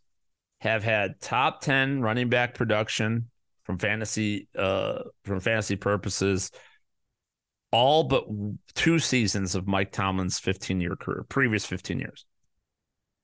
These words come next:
All but two, and they were top twenty in all of them. So to fall this far is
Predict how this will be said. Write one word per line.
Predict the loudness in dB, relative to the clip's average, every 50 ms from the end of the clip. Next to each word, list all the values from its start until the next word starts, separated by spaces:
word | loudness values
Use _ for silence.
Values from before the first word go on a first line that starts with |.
| _ _ _ _ _
All | 2 2 4 4
but | 2 0 -2 -2
two, | 0 2 2 4 2 2
and | 2 0
they | 0 0
were | 0 -2 -4 -8 _ _ _ _ _ _ 0
top | 0 0 0 0
twenty | -2 -2 0 0 0
in | 0 -2
all | -2 -2 -2 -4 -6
of | -8
them. | -12 -18 _ _ _ _ _ _ _ _ _ _ _ _ _ _ _ _ -12
So | -8 -4 0 2 4 4 4 4 4 2 0 -4 _ _ _ _ _ _ _ _ _ _ _ _ _ _ _ _ _ _ -4
to | -2 -2
fall | -2 -2 -2 2 2 4 4 4 4 4 2 0
this | 0 2 2 4 4 2 2 -2 -8
far | -6 -2 0 2 4 4 4 2 0 -2 -4 -6 -10 -14 _ _ _ _ _ _ _ _ _ _ _ _ _ _ 2
is | 4 4 4 4 4 2 0 0 -2 -4 -6 -6 -8 -8 -10